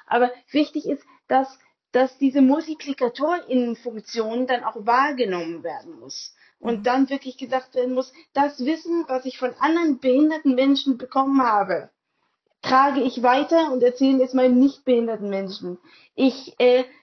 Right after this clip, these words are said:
Speaker 1: setze mich zum Beispiel politisch dafür ein, schreibe irgendwelchen Bundestagsabgeordneten, schreibe irgendwelchen Leuten im Landtag, im Kreistag, in der Gemeinde,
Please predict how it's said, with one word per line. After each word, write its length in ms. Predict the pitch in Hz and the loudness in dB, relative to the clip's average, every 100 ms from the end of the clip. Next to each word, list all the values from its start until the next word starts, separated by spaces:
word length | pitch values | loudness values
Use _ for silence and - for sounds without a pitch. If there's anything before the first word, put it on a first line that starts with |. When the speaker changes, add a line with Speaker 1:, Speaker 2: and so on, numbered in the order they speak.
| - | 2
Speaker 1:
setze 300 | 285 277 285 | 2 2 -4
mich 180 | 277 - | -4 -2
zum 100 | 277 | -2
Beispiel 260 | 277 302 | -2 -8
politisch 540 | - 302 330 339 311 - | -6 -4 -2 -2 -4 -2
dafür 340 | 220 220 135 | -4 -2 -4
ein, 240 | 185 185 | -4 -6
schreibe 360 | 185 233 247 247 | -6 -2 -2 -2
irgendwelchen 520 | 262 277 277 285 254 | -2 0 0 0 0
Bundestagsabgeordneten, 1300 | 302 320 320 - 262 254 147 208 214 196 196 185 185 | 0 -2 -4 -2 -2 -2 -8 -8 -4 -4 -4 -10 -10
schreibe 380 | - 240 247 254 | -6 -2 -2 0
irgendwelchen 440 | 254 262 269 262 | -2 -2 -4 -4
Leuten 280 | 254 262 269 | -4 -2 0
im 120 | 277 | 2
Landtag, 560 | 269 285 294 277 220 - | 4 2 0 0 0 -2
im 220 | 208 214 - - _ - | -8 -10 -14 -20 _ -2
Kreistag, 640 | 294 311 311 254 196 196 | 0 2 0 0 0 0
in 100 | 220 | -6
der 120 | 240 | 0
Gemeinde, 680 | 247 247 262 294 226 190 | 0 2 0 2 4 4